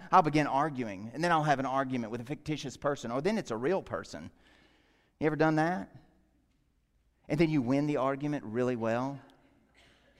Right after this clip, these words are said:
And then you keep playing it over and over and over, and you could even do it better, and better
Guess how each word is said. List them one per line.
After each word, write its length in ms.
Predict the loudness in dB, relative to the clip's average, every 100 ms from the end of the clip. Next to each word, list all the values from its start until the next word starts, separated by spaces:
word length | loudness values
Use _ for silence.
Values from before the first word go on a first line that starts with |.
| -4
And 140 | 2
then 80 | 2
you 100 | 2
keep 240 | 0 -4 2
playing 260 | 4 4
it 100 | 2
over 320 | 2 0 2
and 80 | 0
over 180 | 0 0
and 100 | 0
over, 240 | 0 0
and 140 | -2 -2
you 80 | -2
could 120 | -2
even 200 | -2 -4
do 140 | -4
it 120 | -4
better, 400 | -2 -2 -2 -6 -14 _ -8
and 120 | -4
better 380 | 0 2 0 -6